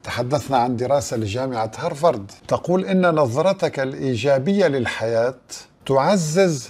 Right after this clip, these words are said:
نظام المناعة لديك. يعني جاءوا بإنسان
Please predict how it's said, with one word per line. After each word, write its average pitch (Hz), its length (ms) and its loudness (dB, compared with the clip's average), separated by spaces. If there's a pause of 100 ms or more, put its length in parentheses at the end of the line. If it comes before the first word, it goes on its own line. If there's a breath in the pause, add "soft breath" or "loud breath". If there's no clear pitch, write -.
نظام 127 440 0
المناعة 123 500 -2
لديك. 107 680 -6 (280)
يعني 107 300 -2 (140)
جاءوا 151 360 2
بإنسان 143 720 -2